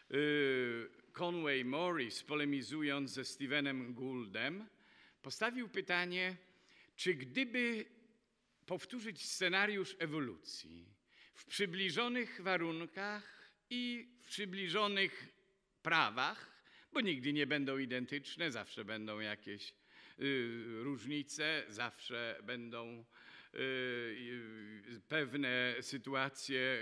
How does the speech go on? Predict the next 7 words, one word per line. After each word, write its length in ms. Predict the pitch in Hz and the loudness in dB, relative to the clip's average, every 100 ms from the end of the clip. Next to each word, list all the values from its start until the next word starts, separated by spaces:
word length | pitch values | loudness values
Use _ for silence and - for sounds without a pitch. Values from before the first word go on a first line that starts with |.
| 120 110 | -2 -6
które 400 | - - 123 123 | -10 -6 -2 0
nie 180 | 131 147 | 2 0
są 360 | - 135 135 120 | 0 -2 -2 0
wierną 460 | 143 139 143 139 | 2 2 0 -2
kopią. 500 | 135 143 - 170 185 - - - - - - - | -4 -6 -4 -6 -6 -12 -20 -20 -20 -20 -18 -4
Czy 180 | 190 170 | -2 -2
wtedy 640 | - 233 220 240 226 214 | 2 4 4 4 4 2